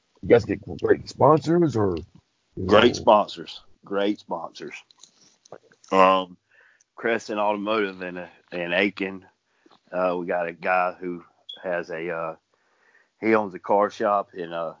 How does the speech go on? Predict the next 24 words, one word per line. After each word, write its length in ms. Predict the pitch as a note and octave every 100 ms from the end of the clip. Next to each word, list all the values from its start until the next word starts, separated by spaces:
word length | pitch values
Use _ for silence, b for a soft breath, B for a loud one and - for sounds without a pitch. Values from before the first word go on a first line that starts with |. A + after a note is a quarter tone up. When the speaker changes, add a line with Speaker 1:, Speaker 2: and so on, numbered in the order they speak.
| -
Speaker 2:
in 220 | E2+ E2
Graniteville. 720 | F#2+ G2+ G#2 E2+ G2+ G#2 G2 _ _ _ _ -
Um, 280 | E2 F2
we, 180 | F#2+ A2+
we've 260 | F#2 G2 G#2
got 260 | C3 A#2+ -
several 380 | A#2+ A2+ G#2
sponsors 680 | F2+ G#2+ G#2 G#2 F2+ E2 D#2+
that, 180 | D#2+ E2+ _ _ _ _ _ -
you 120 | E2+
know, 340 | E2+ F2 F2 _ _ -
they're 200 | F#2 G2+
wrestling 480 | G2+ G#2 - F#2+ D#2
fans 360 | E2+ F2 E2 D#2+
and 220 | E2 E2 _ _ _ -
they 160 | F2+
come 260 | G2+ A2 G#2
to 100 | G2
the, 200 | G2+ F#2 D#2+
they 140 | F#2
come 260 | F#2 A2 A2
to 100 | A2
the 100 | G2+
shows. 540 | - A#2 G#2 D#2+ -